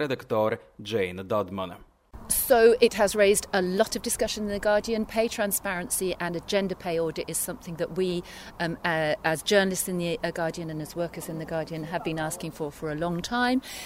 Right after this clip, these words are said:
Speaker 2: It was, uh, brought in because of the, of the, uh, legislation. So we now have figures about our own situation and, unsurprisingly, uh, though certainly to our shame, we did have a gender pay gap. We had,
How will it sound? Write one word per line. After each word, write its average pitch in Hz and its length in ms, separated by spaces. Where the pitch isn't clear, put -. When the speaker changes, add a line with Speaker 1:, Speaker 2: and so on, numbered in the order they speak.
Speaker 2:
It 190 140
was, 170 340
uh, 175 200
brought 185 320
in 180 140
because 165 340
of 156 140
the, 165 340
of 165 360
the, 160 360
uh, 165 100
legislation. 214 720
So 214 220
we 190 120
now 196 180
have 190 200
figures 247 380
about 180 300
our 170 160
own 170 160
situation 196 680
and, 185 280
unsurprisingly, 170 1120
uh, 175 260
though 170 240
certainly 160 420
to 180 140
our 156 120
shame, 220 380
we 185 200
did 196 200
have 220 180
a 233 40
gender 226 260
pay 233 240
gap. 262 280
We 190 100
had, 170 280